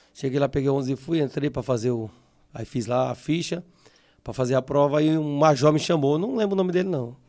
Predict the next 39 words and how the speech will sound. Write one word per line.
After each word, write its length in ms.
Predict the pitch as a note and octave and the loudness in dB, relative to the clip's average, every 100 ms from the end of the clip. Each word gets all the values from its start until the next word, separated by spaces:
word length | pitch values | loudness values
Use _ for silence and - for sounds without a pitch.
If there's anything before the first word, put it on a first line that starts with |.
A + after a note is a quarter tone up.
| _ _ _ _ _ _ _ _ - | _ _ _ _ _ _ _ _ -6
Ele 100 | D#3+ | -2
disse, 140 | C#3+ | 2
"Ah, 80 | G#3+ | 2
você, 220 | E3+ F3+ | 2 2
você 280 | F#3+ D3+ F#3 | 2 2 0
veio 160 | F3+ F3+ | 2 2
pra 140 | F3+ | 2
onde?" 280 | D3 B2 A#2 | 2 2 -2
Eu 40 | |
digo, 160 | B2+ C3 | -4 -4
"Eu 60 | C3 | -2
vim 160 | D3+ | -2
aqui 280 | C#3+ C#3 D3+ | -2 -2 -4
fazer 220 | B2+ A#2+ | -2 -2
a 40 | B2+ | 0
vaga 240 | A2 B2+ | 0 0
aqui, 160 | B2 C#3 | 0 -2
eu 60 | C#3 | -2
vou 60 | |
disputar 340 | C#3+ - C3 B2+ | -2 -4 0 2
a 20 | |
vaga 200 | C#3 C3+ | 2 0
de 60 | |
Sumé." 300 | - C3 G#2+ F2+ _ _ _ _ _ _ _ - | -2 -4 -6 -10 _ _ _ _ _ _ _ -4
Aí 80 | D#3 | -2
ele 60 | |
disse, 200 | C#3 - | 0 2
"Olha, 120 | E3 | 4
você 300 | C#3 E3+ F#3 | 6 4 6
não 140 | F3+ A3 | 6 6
serve 280 | - F3+ F3 | 4 2 2
pra 80 | F3 | 0
ser 120 | E3+ | -2
polícia, 380 | - B2 A2 E3 | -2 -4 -4 -4
eu 40 | |
vou 80 | D#3 | 0
logo 120 | C#3+ | 2
lhe 60 | C#3+ | 4
avisando: 580 | B2+ A#2+ D3+ F#3+ F#3+ | 2 2 4 4 2